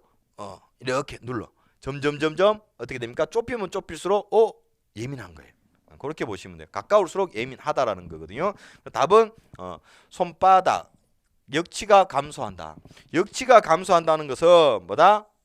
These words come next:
그만큼 예민하다라는.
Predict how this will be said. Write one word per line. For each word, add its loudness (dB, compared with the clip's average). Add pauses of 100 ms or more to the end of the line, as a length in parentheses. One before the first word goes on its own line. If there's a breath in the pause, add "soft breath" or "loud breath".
(600)
그만큼 -2 (280)
예민하다라는. -2